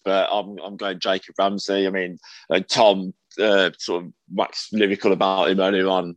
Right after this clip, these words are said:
in the pod, and I totally agree with everything he said. I, I think, you know, Ramsey, he, he looks like he's come back, um, with a bit more muscle on him this season. I think last season he,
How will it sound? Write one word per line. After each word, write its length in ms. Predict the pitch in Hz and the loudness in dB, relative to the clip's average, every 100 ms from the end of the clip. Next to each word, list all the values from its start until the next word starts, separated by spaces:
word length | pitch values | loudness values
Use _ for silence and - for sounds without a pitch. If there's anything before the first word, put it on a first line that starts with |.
| - | -8
in 80 | 95 | -6
the 60 | |
pod, 320 | 92 101 90 90 | 0 4 4 2
and 200 | 92 85 | -2 0
I 100 | 92 | 0
totally 360 | 92 104 90 90 | 2 2 4 2
agree 200 | 92 87 | 2 2
with 100 | 90 | 2
everything 240 | 87 87 | 0 -6
he 60 | - | -10
said. 320 | - - 95 101 | -6 0 2 4
I, 120 | 104 | 2
I 60 | 90 | 0
think, 360 | - 87 82 - - - - _ | -2 -2 -4 -10 -18 -20 -20 _
you 100 | 87 | -2
know, 120 | 92 | 2
Ramsey, 480 | 95 98 98 - - | 4 4 2 0 0
he, 360 | 101 104 95 - - - | 4 4 4 -2 -14 -2
he 80 | 101 | 4
looks 320 | 117 127 - | 4 4 2
like 160 | 113 | 0
he's 160 | - - | -2 -8
come 220 | - 98 | -4 -2
back, 280 | 98 95 - - - - - | -2 -4 -4 -14 -20 -20 -8
um, 420 | 98 92 90 87 - _ _ - - | -6 -4 -6 -10 -12 _ _ -18 -12
with 120 | 87 | -6
a 60 | 92 | 0
bit 140 | 95 | 2
more 120 | 101 | 2
muscle 360 | 87 101 - 104 | 2 2 4 6
on 140 | 104 | 6
him 180 | 107 101 | 4 2
this 180 | 101 - | 0 0
season. 380 | 87 85 80 85 | 0 0 -2 -4
I 40 | |
think 220 | - 95 | -2 0
last 240 | 95 101 - | 0 -2 -4
season 380 | 92 90 85 | -2 -2 -4
he, 320 | 90 87 76 | -6 -6 -6